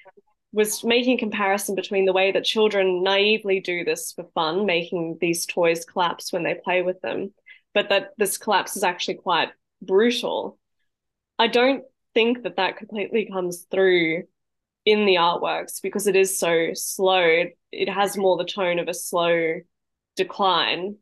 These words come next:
rather than any kind of brutal and sudden collapse. But from your knowledge of, I guess, Bismarck the Elder,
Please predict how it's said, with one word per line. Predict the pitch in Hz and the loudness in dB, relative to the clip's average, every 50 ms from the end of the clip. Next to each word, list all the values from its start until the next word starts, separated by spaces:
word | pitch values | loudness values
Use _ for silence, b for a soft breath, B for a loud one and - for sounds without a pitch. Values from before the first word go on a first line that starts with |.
| _ | _
rather | - 185 180 180 175 175 170 | -2 0 0 0 0 -2 -2
than | - 175 170 175 | -2 0 0 0
any | 175 170 170 170 165 | 0 0 -2 -2 -4
kind | - 185 165 160 156 | -4 -6 -6 -4 -4
of | 165 165 - _ | -6 -8 -6 _
brutal | - 180 175 180 175 - 170 160 | 0 0 0 0 -2 -2 -2 -2
and | 160 175 | -2 -2
sudden | 175 - 190 180 175 175 170 160 160 175 | -4 -4 -4 -4 -4 -4 -4 -6 -6 -8
collapse. | - - - 185 170 160 139 113 - - - - - - - b b b b b b b b _ _ | -10 -8 -4 -2 0 0 0 -2 -4 -6 -10 -12 -12 -14 -16 b b b b b b b b _ _
But | 220 220 214 214 - | 0 0 0 -2 -6
from | - - - 262 254 254 254 | -10 -2 0 2 2 4 4
your | 254 240 226 214 208 | 4 6 6 4 4
knowledge | 202 202 202 208 202 202 196 - | 2 2 2 2 2 0 2 2
of, | 190 185 180 175 175 | 2 2 2 2 -2
I | 175 175 _ _ _ _ _ _ _ _ _ _ _ _ _ _ _ _ - 240 | -6 -10 _ _ _ _ _ _ _ _ _ _ _ _ _ _ _ _ -10 -6
guess, | - 196 185 - - - - | -4 -4 -4 -4 -6 -10 -10
Bismarck | - 196 208 233 233 - 220 233 202 190 185 185 - 175 | -12 -2 0 2 2 4 4 2 4 2 2 0 -2 -2
the | 180 175 | 0 2
Elder, | 185 202 214 208 185 165 160 147 - 208 | 2 4 4 2 2 0 -2 -2 -4 -6